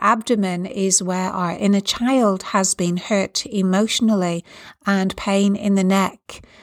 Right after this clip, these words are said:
What is causing you a pain in the neck? <laughs>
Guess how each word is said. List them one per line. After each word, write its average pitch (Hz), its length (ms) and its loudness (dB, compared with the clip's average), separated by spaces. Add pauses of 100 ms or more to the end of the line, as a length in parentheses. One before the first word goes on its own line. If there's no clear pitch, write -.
(160)
What 190 160 0
is 190 200 0
causing 185 600 -2
you 226 300 2
a 175 120 -4
pain 185 440 -4
in 185 200 -4
the 180 60 -2
neck? 208 480 -2
<laughs> 254 1160 0